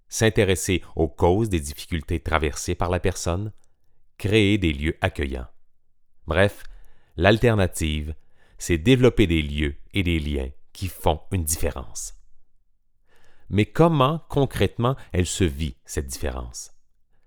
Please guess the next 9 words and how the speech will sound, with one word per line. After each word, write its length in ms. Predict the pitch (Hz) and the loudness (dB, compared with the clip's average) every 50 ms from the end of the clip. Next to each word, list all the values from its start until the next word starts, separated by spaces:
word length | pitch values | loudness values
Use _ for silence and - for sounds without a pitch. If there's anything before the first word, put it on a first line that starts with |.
| - - - - - - - - _ - - - - | -20 -20 -20 -20 -20 -20 -20 -20 _ -20 -20 -20 -8
C'est 160 | - - 113 | 0 2 4
d'abord 400 | 107 120 120 110 131 143 165 170 | 6 6 6 8 8 6 6 6
dans 240 | 151 135 107 95 87 | 6 6 4 6 4
un 100 | 92 90 | 4 4
accueil 280 | 92 87 - 101 90 85 | 2 2 2 2 2 2
sans 240 | - - 120 131 135 | 2 4 4 6 6
jugement, 500 | 107 101 92 80 76 73 71 69 69 76 - - | 4 2 0 0 -2 -2 -4 -4 -6 -8 -12 -14
sans 240 | - - - 113 113 | -10 -2 0 0 0
condition, 680 | - - 117 98 80 73 - - - 73 65 64 64 | 2 0 -2 -2 -2 -2 -6 -6 -6 -6 -8 -8 -10